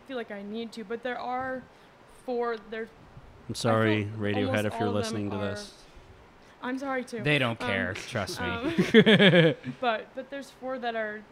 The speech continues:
Speaker 1: either, a couple that are just weird and a couple that don't live up to the others, I feel. So.
Speaker 2: Yeah.
Speaker 3: Yeah,
Speaker 2: Oh.
Speaker 3: I think I, I think that you and I might see, feel, agree on some of the
Speaker 1: Okay.
Speaker 3: same things,
Speaker 1: <laughs>
Speaker 3: 'cause, like,
Speaker 1: There's some
Speaker 3: 'cause,
Speaker 1: weird
Speaker 3: like, I
Speaker 1: ones.
Speaker 3: think this album would have been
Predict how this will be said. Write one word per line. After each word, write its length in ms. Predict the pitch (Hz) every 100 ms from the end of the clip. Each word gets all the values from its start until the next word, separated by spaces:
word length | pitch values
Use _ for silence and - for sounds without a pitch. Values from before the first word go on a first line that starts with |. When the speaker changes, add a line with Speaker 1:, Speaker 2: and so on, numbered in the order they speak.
| 240
Speaker 1:
either, 320 | 220 214 214 - - - -
a 40 |
couple 200 | - 359
that 100 | 330
are 100 | 240 202 190 185 226
just 140 | - 190
weird 300 | 208 233 247
and 120 | 226 208
a 60 |
couple 260 | 202 220 220
that 140 | 214 - 208
don't 300 | 214 196 208
live 140 | 202 104
up 120 | -
to 100 | 240
the 120 | 220
others, 300 | - 226 240
I 60 | 262 -
feel. 80 | 262 269 247 -
So. 160 | 262
Speaker 2:
Yeah. 260 | 120 117 120 113 -
Speaker 3:
Yeah, 240 | 190 190 175
Speaker 2:
Oh. 60 |
Speaker 3:
I 40 | 185
think 300 | 214 190 -
I, 320 | 170 175 165 - - - - -
I 140 | 160
think 240 | 165 151 127
that 140 | 131
you 200 | 123 120
and 100 | 117
I 140 | 113 110
might 260 | 110 104
see, 440 | - 104 101 101 98 - -
feel, 180 | 107 -
agree 380 | 107 107 104 101
on 180 | 101 101
some 200 | 110 98
of 60 |
the 60 | 95
Speaker 1:
Okay. 80 | -
Speaker 3:
same 240 | 98 95
things, 240 | 101 95 -
Speaker 1:
<laughs> 0 |
Speaker 3:
'cause, 240 | - - 113
like, 180 | 110
Speaker 1:
There's 120 | 202 403
some 180 | 285 233
Speaker 3:
'cause, 180 | 202
Speaker 1:
weird 140 | 196 196
Speaker 3:
like, 80 | 208
I 60 |
Speaker 1:
ones. 80 | 240
Speaker 3:
think 160 | 285 254
this 160 | 240
album 280 | 208 185 180
would 80 | 170
have 440 | 151 131 131 120 -
been 460 | 151 143 135 127